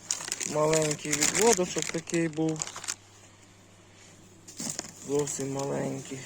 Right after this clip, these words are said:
І вже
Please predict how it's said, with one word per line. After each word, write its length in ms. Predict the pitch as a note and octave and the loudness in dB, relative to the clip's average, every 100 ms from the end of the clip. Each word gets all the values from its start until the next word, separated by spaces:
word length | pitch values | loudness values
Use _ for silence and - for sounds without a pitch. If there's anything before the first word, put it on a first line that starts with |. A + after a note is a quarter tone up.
| - - - - - - - | -14 -18 -20 -20 -20 -18 -12
І 40 | C#3+ C#3 C3 - - - - - - - - - - - - - - - - - - - - F4+ - - - - - - - - - - - - - - - - - - - - - | -10 -10 -10 -12 -12 -20 -20 -20 -20 -20 -10 -10 -6 -4 -4 -4 -10 -6 -8 -6 -8 -6 -8 -6 -6 -6 -8 -10 -12 -14 -16 -18 -16 -2 -2 -2 -12 -18 -18 -16 -16 -18 -18 -14 -10
вже 320 | C3 D3 D3+ | -4 0 0